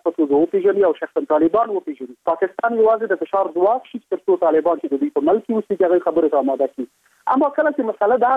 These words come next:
ده چې لکه اوس ولسمشر غني وایي چې دا د افغانستان د حکومت او د پاکستان ترمنځ معامله ده د طالبانو پر سر، په دې حالاتو کې بیا د مذاکراتو مسله یا د طالبانو پر سر د طالبانو سره خبرې دومره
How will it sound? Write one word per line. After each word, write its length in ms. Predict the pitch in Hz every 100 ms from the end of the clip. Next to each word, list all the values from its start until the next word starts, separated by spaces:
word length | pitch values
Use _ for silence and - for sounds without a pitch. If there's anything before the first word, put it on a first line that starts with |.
| 233
ده 80 | 170
چې 60 | 160
لکه 120 | 151 151 196
اوس 160 | 269 254
ولسمشر 420 | 220 214 190 185 170
غني 180 | 185 233
وایي 200 | 254 202 -
چې 120 | 151 135 _ _ - 202
دا 80 | 233 254
د 80 | 220
افغانستان 400 | 190 185 220 208
د 100 | 170
حکومت 200 | 208 202
او 100 | 165
د 60 | 156
پاکستان 380 | - - 247 254
ترمنځ 340 | 220 180 170 165
معامله 320 | 165 208 247
ده 100 | 214
د 100 | 185
طالبانو 460 | 165 151 160 147 135
پر 160 | 135 -
سر، 220 | 196 - _ _ _ _ 185
په 120 | 196
دې 220 | 285 254
حالاتو 340 | 262 247 240
کې 80 | 226 190
بیا 160 | 190
د 120 | 175 170
مذاکراتو 540 | 160 156 190 254 240 208
مسله 320 | 175 196 185 - _ - 151
یا 100 | 151
د 100 | 156
طالبانو 500 | 147 156 202 254 240
پر 140 | 190 -
سر 200 | 156 143
د 100 | 143
طالبانو 420 | 139 147 247 285
سره 180 | 247 226
خبرې 300 | 202 196 180
دومره 180 | 226